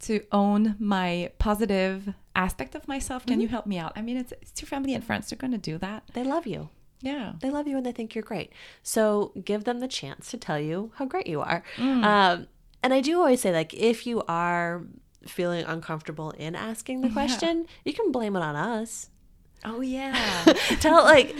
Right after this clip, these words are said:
Speaker 2: tell them my, my, my career coach is making me do this. <laughs> And it's an exercise that I, I have to go through as I'm going through this career coaching program. And it would be, re-, they asked me to talk to three friends and family members to find out what are the things that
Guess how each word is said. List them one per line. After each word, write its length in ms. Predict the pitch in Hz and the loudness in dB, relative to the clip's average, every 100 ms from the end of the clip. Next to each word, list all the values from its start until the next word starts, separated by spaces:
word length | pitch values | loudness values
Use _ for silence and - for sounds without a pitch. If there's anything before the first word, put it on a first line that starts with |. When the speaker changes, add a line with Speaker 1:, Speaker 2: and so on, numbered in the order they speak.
| - - | -8 -2
Speaker 2:
tell 180 | 320 | 0
them 140 | 403 403 | 2 2
my, 240 | 381 370 | 2 0
my, 260 | 254 285 277 - | 2 2 0 -2
my 180 | 226 262 | 0 0
career 360 | - 277 320 | 0 0 2
coach 580 | 349 254 240 - - 262 - | 6 8 8 4 -2 -2 -4
is 280 | - 262 233 | 0 2 2
making 340 | 220 254 277 269 | 0 -2 0 0
me 100 | 269 | 2
do 160 | 226 | 2
this. 400 | 190 - 147 - - 240 - 214 | 0 -2 -4 -8 -2 -2 0 -2
<laughs> 300 | - 247 - | 0 4 8
And 460 | 208 202 196 196 190 | 10 10 8 6 4
it's 180 | 214 | 4
an 80 | 254 | 4
exercise 600 | - 254 339 302 254 240 | 2 0 0 2 2 2
that 120 | 214 202 | 2 2
I, 100 | 190 | 4
I 140 | 175 180 | 2 2
have 180 | 180 190 | 0 -2
to 60 | |
go 200 | 170 185 | -2 -2
through 200 | 185 170 | -2 -2
as 120 | 160 | -4
I'm 120 | 156 156 | -4 -6
going 240 | 170 170 | -6 -6
through 420 | 175 170 165 160 - _ - _ _ _ - - | -6 -4 -4 -6 -12 _ -20 _ _ _ -12 -6
this 140 | 190 | -6
career 280 | - 190 202 | 0 2 2
coaching 340 | 196 170 165 | 2 0 -4
program. 420 | 160 160 156 151 160 - - - | -4 -6 -6 -8 -10 -16 -18 -6
And 440 | 170 165 160 160 - | -2 -2 -2 -6 -6
it 120 | 175 | -6
would 220 | 175 160 - _ - 156 | -6 -10 -14 _ -18 -6
be, 120 | 185 | -2
re-, 140 | 175 - | -2 -2
they 80 | 175 | 0
asked 260 | 165 175 190 | 0 0 -4
me 60 | |
to 220 | 175 160 160 - | -4 -6 -10 -8
talk 260 | 185 175 - | -4 -4 -4
to 80 | 180 | -6
three 240 | 190 185 | -4 -6
friends 440 | 180 170 160 160 | -4 -4 -4 -8
and 60 | 175 | -10
family 140 | 170 | -8
members 300 | 160 151 165 165 | -6 -6 -6 -6
to 80 | |
find 240 | 160 160 160 | -8 -6 -4
out 240 | 160 - - | -4 -4 -6
what 160 | 175 | -4
are 40 | 170 | -4
the 100 | 170 | -4
things 240 | 160 160 | -6 -6
that 280 | 160 151 | -6 -6